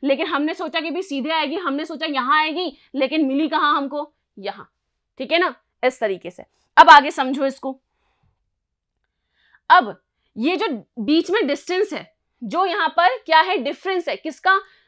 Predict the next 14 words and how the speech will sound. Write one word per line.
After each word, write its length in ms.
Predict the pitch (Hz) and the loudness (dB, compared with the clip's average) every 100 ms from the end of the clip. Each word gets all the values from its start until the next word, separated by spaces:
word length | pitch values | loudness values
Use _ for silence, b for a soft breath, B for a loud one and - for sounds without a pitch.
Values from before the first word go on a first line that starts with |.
| b 277 | b 6
ओरिजिनल, 500 | 269 320 294 285 202 _ | 6 6 2 0 -2 _
आना 240 | 285 294 370 | 8 8 6
जहाँ 220 | 359 359 | 4 0
चाहिए 320 | - 285 277 | 0 -2 -2
था 200 | 302 330 415 _ _ 277 | -2 -4 -4 _ _ -2
और 160 | 285 | 2
पहुंच 280 | - 294 370 | 0 2 0
जहाँ 300 | 254 330 277 | 0 0 0
गई, 200 | 208 - _ _ b - | 0 -8 _ _ b -4
इन 180 | 349 427 | 0 2
दोनों 240 | 370 339 330 | 4 2 0
के 100 | 339 | -4
बीच 300 | 254 294 | -4 -6
का, 120 | - | -2